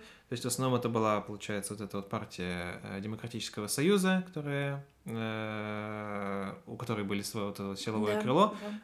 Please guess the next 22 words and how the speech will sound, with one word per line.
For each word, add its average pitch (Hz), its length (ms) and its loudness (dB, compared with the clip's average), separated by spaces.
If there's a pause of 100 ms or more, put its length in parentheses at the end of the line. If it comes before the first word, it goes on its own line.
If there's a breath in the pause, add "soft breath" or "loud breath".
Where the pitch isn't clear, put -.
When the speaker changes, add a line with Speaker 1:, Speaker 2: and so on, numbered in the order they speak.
(120)
Speaker 1:
вот 117 120 -4
эти 113 160 -2
вот 104 100 -6
отряды 110 340 0
Y 107 160 0
P 117 120 0
G 113 340 0 (140)
или 98 420 -2
отряды 101 280 0
народной 98 340 -2
самообороны, 98 580 -2
которые 127 240 4
связаны 123 320 8
как 120 140 0
раз 120 160 6
были 98 300 0 (340 loud breath)
с 101 360 0
турецкой, 101 680 0
э, 92 160 -4
Рабочей 98 300 -2
партией - 280 -6
Курдистана. 190 600 4